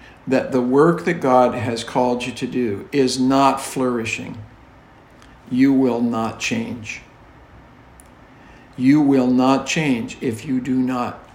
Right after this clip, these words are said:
honestly confess that in the face of the facts, you are not discipling other men.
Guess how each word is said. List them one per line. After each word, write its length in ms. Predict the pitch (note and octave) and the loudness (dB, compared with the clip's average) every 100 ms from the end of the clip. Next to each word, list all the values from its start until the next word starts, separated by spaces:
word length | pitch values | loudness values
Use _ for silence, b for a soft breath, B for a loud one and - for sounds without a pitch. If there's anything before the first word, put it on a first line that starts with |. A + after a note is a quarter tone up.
| - - | -20 -8
honestly 720 | C#3 C3+ C3+ B2+ - A2 A2 - | -2 0 2 0 -4 -6 -10 -10
confess 960 | - G#2+ - - G2+ - - - - - - - - - - B B B - | -10 -10 -10 -8 -8 -6 -6 -6 -6 -14 -20 -20 -20 -20 -20 B B B -6
that 160 | C3 - | -4 0
in 160 | C3+ | 0
the 100 | A#2+ | 0
face 500 | A2+ - D3 D3+ - - | -2 2 2 2 -4 -4
of 220 | B2+ A#2+ | -6 -6
the 60 | - | -10
facts, 840 | - F#2 F2+ - - - - - - - - - B B B - | -4 -4 -4 -10 -12 -10 -10 -12 -20 -20 -20 -20 B B B -16
you 440 | B2+ C3 C#3 C3+ - | 0 2 4 2 0
are 160 | A#2 | -4
not 340 | A2+ B2 A#2+ - | -2 -2 -2 -4
discipling 760 | B2 - G#2 A2 A#2 C3 - G#2 - - - - - - | -4 -2 -4 -6 -10 -14 -14 -16 -18 -20 -20 -20 -20 -12
other 200 | A#2 A#2 | -10 -8
men. 380 | A2+ A2 A2+ | -8 -8 -10